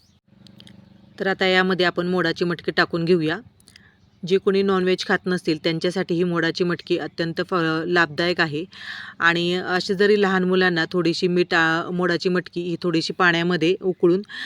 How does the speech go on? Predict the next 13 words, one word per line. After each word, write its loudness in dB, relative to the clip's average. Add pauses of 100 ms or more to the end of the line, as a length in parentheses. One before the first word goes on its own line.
(200)
अ, -4
त्याच्यामध्ये 2
हळद 2
आणि 4
मीठ 2 (100)
टाकायचे 2
थोडंसं 0
आणि -2
दोन 0
मिनटं 0
एक -2
वाफ -8
काढून, 0